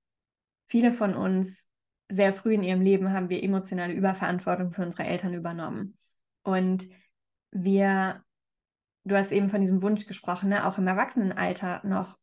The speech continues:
einfach zu wissen, okay, ich kann auch zu Mama und Papa gehen oder zu irgendwem in meiner Familie und ich erfahre auch Halt und ich darf mich auch einfach mal fallen lassen und ich darf mich auch schwach zeigen.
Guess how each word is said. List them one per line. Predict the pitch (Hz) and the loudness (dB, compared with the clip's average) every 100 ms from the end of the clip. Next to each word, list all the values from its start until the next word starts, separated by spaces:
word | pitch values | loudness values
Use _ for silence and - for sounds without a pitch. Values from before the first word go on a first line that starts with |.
| - | -4
einfach | 190 185 185 | -2 -2 -6
zu | - | -4
wissen, | 196 214 | -2 -2
okay, | 185 - | -4 -2
ich | 202 | -4
kann | - 202 | -2 -2
auch | 196 | -2
zu | - | -2
Mama | 196 202 | 0 2
und | 196 | 0
Papa | 202 196 202 | -2 -4 -2
gehen | 190 190 196 | -2 -2 -2
oder | 185 190 196 | -2 -4 -4
zu | - - | -8 -4
irgendwem | 196 202 196 | 0 2 2
in | 196 | 0
meiner | 190 185 | 0 -2
Familie | 185 196 196 190 185 - | -2 -2 0 0 -2 -4
und | 185 | -4
ich | 190 | -4
erfahre | 190 - 202 190 | -6 -2 -2 0
auch | 190 185 | -2 0
Halt | 208 196 185 | 0 0 0
und | 180 | -4
ich | 185 - | -6 -2
darf | 185 185 | -4 -4
mich | 185 180 | -6 -4
auch | 160 | -4
einfach | 180 190 | -4 -4
mal | 190 185 | -4 -4
fallen | 196 208 202 | -2 -2 0
lassen | 190 185 | -2 -2
und | 185 | -6
ich | 185 | -4
darf | 180 180 | -4 -4
mich | 190 | -8
auch | 190 | -6
schwach | - 208 202 | -2 -2 -2
zeigen. | 196 185 185 185 | -2 0 0 -2